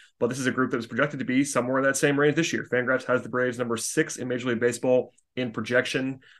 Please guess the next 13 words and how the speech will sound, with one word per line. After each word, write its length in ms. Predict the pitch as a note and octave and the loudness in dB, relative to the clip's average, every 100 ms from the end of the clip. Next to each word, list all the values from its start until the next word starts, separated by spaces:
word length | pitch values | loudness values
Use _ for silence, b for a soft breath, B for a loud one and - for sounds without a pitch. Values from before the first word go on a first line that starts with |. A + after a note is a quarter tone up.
| b | b
in 80 | A#2 | -2
terms 160 | C3 A#2 | 0 -2
of 60 | |
starting 240 | A2 B2+ A2 | 0 0 2
pitching 340 | C#3+ D3+ D3 | 0 0 -4
for 80 | B2 | -2
this 200 | C#3 C#3 | -2 0
year, 260 | C3+ C3+ - - | 0 -2 -8 -2
fourth 220 | C#3 D3 | 2 2
in 60 | C3 | 2
the 80 | B2 | 2
National 400 | B2 A#2 A#2+ A2+ | 2 0 -2 -2
League. 340 | B2 A2+ A2 | 0 -4 -6